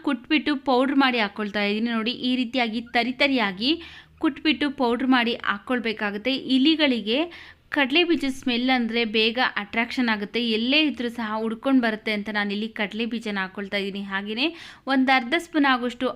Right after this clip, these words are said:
ಅಡುಗೆ ಸೋಡಾ ಹಾಕ್ಕೊಳ್ಬೇಕು. ಇದಕ್ಕೆ ನಾನಿಲ್ಲಿ ಒಂದು ಸ್ಪೂನ್ ಸಕ್ಕರೆ ಹಾಕ್ಕೊಳ್ತಾ ಇದ್ದೀನಿ. ಸಕ್ಕರೆ ಹಾಕೋದ್ರಿಂದ ಇಲಿಗಳು ಸ್ವೀಟ್ ತಿನ್ನೋದಕ್ಕೆ ಬರುತ್ತೆ ಅಂತ. ಹಾಗೆಯೇ ಒಂದು ಸ್ಪೂನು ರೆಡ್ ಚಿಲ್ಲಿ ಪೌಡ್ರ್ ಹಾಕ್ಕೊಳ್ತಾ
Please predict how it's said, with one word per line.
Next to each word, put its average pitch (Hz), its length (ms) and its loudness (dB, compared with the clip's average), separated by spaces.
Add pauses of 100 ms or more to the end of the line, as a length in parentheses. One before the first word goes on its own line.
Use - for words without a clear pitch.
(140)
ಅಡುಗೆ 233 260 0 (100)
ಸೋಡಾ 226 280 2
ಹಾಕ್ಕೊಳ್ಬೇಕು. 202 680 -4 (1080)
ಇದಕ್ಕೆ 254 300 -2
ನಾನಿಲ್ಲಿ 233 340 0 (220)
ಒಂದು 302 240 4
ಸ್ಪೂನ್ 285 300 0
ಸಕ್ಕರೆ 240 260 0
ಹಾಕ್ಕೊಳ್ತಾ 220 460 0
ಇದ್ದೀನಿ. 240 200 2 (180)
ಸಕ್ಕರೆ 254 320 0
ಹಾಕೋದ್ರಿಂದ 220 520 -2 (520)
ಇಲಿಗಳು 277 360 4 (140)
ಸ್ವೀಟ್ 240 280 -4 (120)
ತಿನ್ನೋದಕ್ಕೆ 233 420 0
ಬರುತ್ತೆ 208 400 -2
ಅಂತ. 185 160 -8 (180)
ಹಾಗೆಯೇ 220 380 0 (180)
ಒಂದು 262 240 2
ಸ್ಪೂನು 262 320 0 (480)
ರೆಡ್ 233 240 2
ಚಿಲ್ಲಿ 320 300 4
ಪೌಡ್ರ್ 226 220 2
ಹಾಕ್ಕೊಳ್ತಾ 208 400 -4